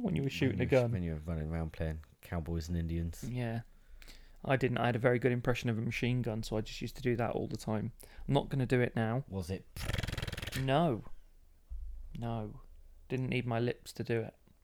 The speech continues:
Speaker 1: I could do it
Speaker 2: Ooh.
Speaker 1: all inside the mouth.
Speaker 2: Oh, look at you.
Speaker 1: <laughs>
Speaker 2: Ooh, ooh.
Speaker 1: It's not really anything to brag about. I don't know why I'm sitting here looking all cocky and everything. It's,
Speaker 2: No,
Speaker 1: uh,
Speaker 2: well, <laughs> yeah.
Speaker 1: a bit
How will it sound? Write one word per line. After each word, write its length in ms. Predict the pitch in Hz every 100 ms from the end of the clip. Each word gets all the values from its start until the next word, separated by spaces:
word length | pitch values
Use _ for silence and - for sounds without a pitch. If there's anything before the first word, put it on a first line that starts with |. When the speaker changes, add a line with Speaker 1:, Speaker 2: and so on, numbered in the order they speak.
| _ _ _ - - - - -
Speaker 1:
I 40 |
could 80 | 165
do 120 | 214
it 80 | 220
Speaker 2:
Ooh. 40 | 151
Speaker 1:
all 280 | 117 117
inside 460 | 117 117 - 120 113 -
the 80 | 110
mouth. 280 | 113 110 - - 139
Speaker 2:
Oh, 100 | 233
look 280 | 240 196 214
at 80 | 269
you. 400 | 214 254 233 147
Speaker 1:
<laughs> 60 | 208
Speaker 2:
Ooh, 40 |
ooh. 680 | 220 302 311 269 302 349 247 202 180 180
Speaker 1:
It's 100 | -
not 120 | 160 123
really 160 | 117
anything 260 | 117 123 127
to 80 | 131
brag 280 | 135 127
about. 280 | 135 135 139
I 20 |
don't 120 | 135 131
know 40 |
why 120 | 127
I'm 100 | 123
sitting 260 | - - 123
here 180 | 127 120
looking 280 | 123 - 120
all 100 | 120
cocky 360 | 127 120 117
and 80 | 113
everything. 480 | 113 120 - 117 123
It's, 120 | 113
Speaker 2:
No, 220 | 117 110
Speaker 1:
uh, 20 |
Speaker 2:
well, 300 | 101 107 110 -
<laughs> 40 |
yeah. 180 | 180 135
Speaker 1:
a 40 |
bit 120 | 113